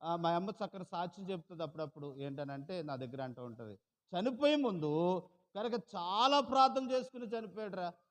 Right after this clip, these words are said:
దేవుని దగ్గరికి వెళ్ళిపోయాడురా" అని అంటూ ఉంటది. కాబట్టి ప్రియులారా, గమనించండి, వారు ప్రార్థన, ఈరోజు ప్రభుదాస్ గారు లేకపోయినా వారు ప్రార్థన వారి పిల్లల్ని ఏం చేస్తా ఉందనంటే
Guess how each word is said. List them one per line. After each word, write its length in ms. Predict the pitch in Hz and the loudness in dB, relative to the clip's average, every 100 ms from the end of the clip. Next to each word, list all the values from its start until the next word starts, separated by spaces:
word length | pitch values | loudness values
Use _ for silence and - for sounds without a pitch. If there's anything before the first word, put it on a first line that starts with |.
| _ | _
దేవుని 260 | 139 180 185 | -2 0 0
దగ్గరికి 280 | 185 175 160 | -2 -2 -2
వెళ్ళిపోయాడురా" 640 | 156 147 160 151 139 131 131 _ _ | -4 -4 -4 -4 -2 -4 -4 _ _
అని 140 | 135 135 | -4 0
అంటూ 260 | 131 139 | 0 -2
ఉంటది. 320 | 131 120 120 107 | -4 -4 -6 -8
కాబట్టి 360 | - 262 254 | -2 2 2
ప్రియులారా, 380 | 196 220 233 196 | 0 2 4 4
గమనించండి, 920 | 160 165 185 165 - 143 123 160 190 - _ _ | 4 2 2 0 0 0 2 2 2 -2 _ _
వారు 240 | 202 247 262 | 4 6 6
ప్రార్థన, 640 | - 196 214 254 220 220 | 0 2 4 4 2 0
ఈరోజు 280 | 208 233 247 | 2 2 0
ప్రభుదాస్ 600 | 220 233 240 254 - 240 | 0 0 2 0 0 -4
గారు 140 | 233 | 0
లేకపోయినా 800 | 233 233 233 233 233 233 240 226 - _ - | 2 2 0 2 4 6 2 0 -10 _ -2
వారు 140 | 214 | 0
ప్రార్థన 560 | 233 - 208 247 214 254 | 0 2 6 6 6 2
వారి 220 | 240 240 | 4 4
పిల్లల్ని 420 | 233 233 247 240 | 4 2 2 6
ఏం 160 | 240 233 | 4 4
చేస్తా 320 | 233 233 233 | 2 2 0
ఉందనంటే 640 | 220 214 208 202 190 190 | 0 0 -2 -2 -2 -4